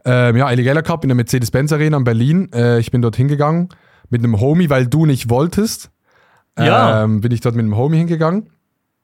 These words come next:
Speaker 1: Und zwar, also wirklich, ich würd sagen, Top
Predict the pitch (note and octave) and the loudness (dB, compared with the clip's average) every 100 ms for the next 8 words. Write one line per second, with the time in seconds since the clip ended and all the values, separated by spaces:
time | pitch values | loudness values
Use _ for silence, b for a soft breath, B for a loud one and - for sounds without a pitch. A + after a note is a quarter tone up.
0 | _ _ - - A#2 G2+ A2 C3+ - _ | _ _ -8 -2 0 0 -2 -2 -4 _
1 | B2 A#2 C3 E3 - - A2+ A2 G#2 A#2+ | -2 0 0 -2 -6 -12 -12 -10 -2 -2
2 | D#3 B2 C3 D3+ C#3 - - C3+ D#3 - | 0 -2 0 0 -4 -8 -8 -6 -6 -16